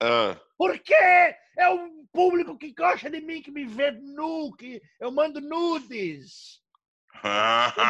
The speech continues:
Speaker 2: podia
Speaker 1: entendi.
Speaker 2: fazer a, a revista Globo Rural pelado, elas iam comprar, entendesse?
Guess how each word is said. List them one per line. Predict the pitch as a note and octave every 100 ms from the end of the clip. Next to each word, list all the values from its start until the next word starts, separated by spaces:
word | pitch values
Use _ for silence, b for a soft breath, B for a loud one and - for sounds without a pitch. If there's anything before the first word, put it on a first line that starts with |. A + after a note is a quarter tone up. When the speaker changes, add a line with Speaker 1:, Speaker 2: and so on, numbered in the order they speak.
| A#3 A#3+
Speaker 2:
podia | C4
Speaker 1:
entendi. | D4
Speaker 2:
fazer | D4 C#4+ G3 C#4+ D#4
a, | - B3+ B3+ -
a |
revista | C4+ C4+ A3+ C#4 D4 A#3+
Globo | B3+ C4 C#4+ C#4+
Rural | C4+ C4+ C#4+ -
pelado, | C#4 C4+ C4 C4 C4 B3+ A#3+
elas | A#3 F#3
iam | A3+
comprar, | A3 A3 F#3+ G#3 G#3 G#3+ G3+ F3+
entendesse? | F3 E3 E3 G3+ G#3 F#3 - F3 E3+ C#3+ C3